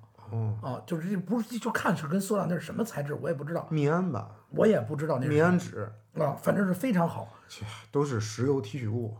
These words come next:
Speaker 2: 嗯，对。
Speaker 1: 聚合物啊。
Speaker 2: 反正你用，你孩子也方便，扔也筋造，还有就是不锈-，不锈钢。
Speaker 1: 嗯，不锈钢可以，反正但是万变不离其宗啊。最终就是，如果您是一个特别爱好露营的，或者您感兴趣，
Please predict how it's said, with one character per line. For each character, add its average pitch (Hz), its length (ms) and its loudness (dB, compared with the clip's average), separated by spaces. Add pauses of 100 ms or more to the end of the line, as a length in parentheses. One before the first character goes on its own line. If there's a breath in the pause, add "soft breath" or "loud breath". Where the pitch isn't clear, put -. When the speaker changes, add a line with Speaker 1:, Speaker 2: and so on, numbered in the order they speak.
Speaker 2:
嗯， 139 120 0
对。 - 260 -2
Speaker 1:
聚 151 140 -2
合 117 180 2
物 135 160 0
啊。 101 220 -6
Speaker 2:
反 214 160 0
正 269 100 4
你 151 280 2 (140)
用， 277 300 6 (360)
你 151 180 -4
孩 - 260 2
子 214 80 6
也 160 80 4
方 185 220 0
便， 156 220 0
扔 240 280 8
也 - 140 -6
筋 185 220 -4
造， - 240 -6
还 147 100 -4
有 156 100 0
就 131 140 -4
是 117 80 -4 (200)
不 135 120 -8
锈-， - 80 -10 (100)
不 - 80 -10
锈 110 140 -6
钢。 107 180 -12 (580)
Speaker 1:
嗯， 85 360 -14 (120)
不 123 120 -6
锈 139 100 -4
钢 147 140 -6
可 117 100 -4
以， - 40 -4 (220)
反 101 140 -2
正 170 300 0
但 180 160 2
是 170 60 0
万 170 200 2
变 143 240 0
不 131 80 -4
离 135 100 0
其 135 140 -4
宗 143 160 -4
啊。 101 160 -2
最 127 140 0
终 160 320 0
就 117 260 0
是， 107 60 2
如 117 200 0
果 117 140 0
您 104 240 -2
是 123 180 -4
一 117 60 -4
个 110 260 -4 (300 soft breath)
特 - 140 -2
别 117 140 0
爱 120 180 -2
好 107 160 -2
露 95 180 -8
营 92 60 -12 (120)
的， 90 60 -16 (180)
或 104 120 -4
者 95 80 -6
您 101 120 -6
感 101 200 -4
兴 113 200 -8
趣， 107 140 -12